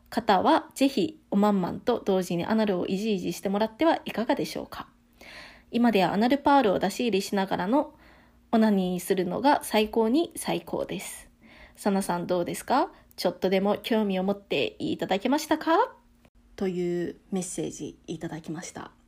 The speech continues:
ありがとうごいす。いや、そうですね。確かに興味持ちました。うん。い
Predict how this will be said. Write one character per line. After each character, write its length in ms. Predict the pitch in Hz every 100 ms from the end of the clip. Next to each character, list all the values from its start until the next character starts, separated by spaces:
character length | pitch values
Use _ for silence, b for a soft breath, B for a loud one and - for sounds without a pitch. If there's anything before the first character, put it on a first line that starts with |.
| -
あ 80 | -
り 120 | 151
が 100 | 156
と 80 | -
う 40 |
ご 100 | 110
い 60 | 131
す。 260 | - - - - _ B B B B B
い 40 | 180
や、 140 | 170
そ 180 | - 240
う 20 |
で 120 | 170
す 100 | -
ね。 340 | 165 156 131 - b b b
確 300 | - 294 -
か 140 | - 226
に 320 | 208 262 -
興 180 | - 208
味 120 | 170
持 100 | 147
ち 140 | 156 -
ま 80 | 170
し 100 | -
た。 220 | - - _ 180
う 40 |
ん。 40 | 156
い 160 | -